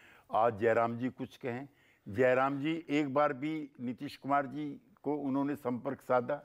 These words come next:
कि आपकी नाराज़गी किस बात को लेकर के है, आप क्यों दुखी हैं? एक बार भी खड़गे साहब ने, राहुल जी ने,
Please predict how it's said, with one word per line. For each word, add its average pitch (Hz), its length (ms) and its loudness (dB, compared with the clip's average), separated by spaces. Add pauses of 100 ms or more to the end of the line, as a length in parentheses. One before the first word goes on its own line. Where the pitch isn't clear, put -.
(560)
कि 147 200 -4
आपकी 127 360 0
नाराज़गी 120 520 0
किस 120 200 -10
बात 127 260 -2
को 147 100 -8
लेकर 135 300 -8
के 135 180 -10
है, 127 200 -14 (600)
आप 127 300 2
क्यों 113 240 -4
दुखी 120 360 -2
हैं? 123 280 -6 (460)
एक 180 260 4
बार 160 180 4
भी 95 180 -10 (380)
खड़गे 139 360 0
साहब 147 300 2
ने, 160 180 -8 (500)
राहुल 139 380 4
जी 151 140 -2
ने, 160 220 -6